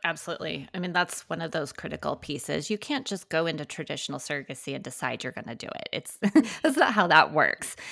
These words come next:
Um, it's much too complicated for, you know, one of the reasons is exactly what you're talking about. And so when a surrogate comes into our program,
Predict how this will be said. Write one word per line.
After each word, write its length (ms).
Um, 540
it's 260
much 380
too 140
complicated 840
for, 380
you 80
know, 160
one 280
of 80
the 100
reasons 520
is 240
exactly 460
what 140
you're 100
talking 360
about. 320
And 140
so 240
when 220
a 80
surrogate 580
comes 300
into 220
our 120
program, 760